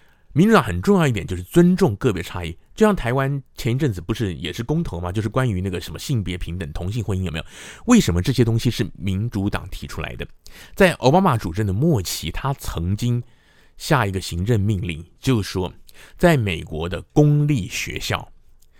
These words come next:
美国的公立学校还有公共场所的厕所不可以分男女。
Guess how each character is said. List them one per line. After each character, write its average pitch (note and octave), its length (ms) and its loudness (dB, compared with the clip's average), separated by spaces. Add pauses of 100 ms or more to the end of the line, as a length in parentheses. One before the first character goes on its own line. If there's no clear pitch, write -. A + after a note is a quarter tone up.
(220)
美 A2 100 2
国 A2+ 120 6
的 B2+ 100 4
公 D#3+ 340 4
立 C3+ 160 2
学 F2 280 -4
校 F#2 340 -4 (220)
还 G2+ 140 0
有 F2 100 2
公 A#2 260 0
共 A#2 220 0
场 F2+ 280 -6
所 - 220 -6
的 C#2+ 120 -12
厕 C#3 520 2
所 - 340 -10 (560)
不 G3 160 8
可 G#2 220 0
以 G2+ 140 -2
分 A2+ 400 2
男 F#2+ 420 -2
女。 - 240 0